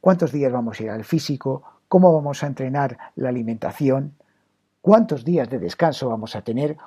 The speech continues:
¿Cuándo vamos a aplicarlos? ¿Cómo va a ser nuestra preparación mental?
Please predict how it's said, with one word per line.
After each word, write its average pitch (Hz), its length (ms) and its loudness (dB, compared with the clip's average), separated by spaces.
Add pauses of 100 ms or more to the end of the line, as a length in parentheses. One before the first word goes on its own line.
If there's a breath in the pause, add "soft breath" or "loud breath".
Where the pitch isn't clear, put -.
(100)
¿Cuándo 190 360 4
vamos 147 340 -4
a 110 40 -8
aplicarlos? 156 720 0 (760)
¿Cómo 185 260 4
va 170 60 4
a 151 60 0
ser 175 200 -2
nuestra 127 360 -8
preparación 117 500 -6
mental? 131 480 -2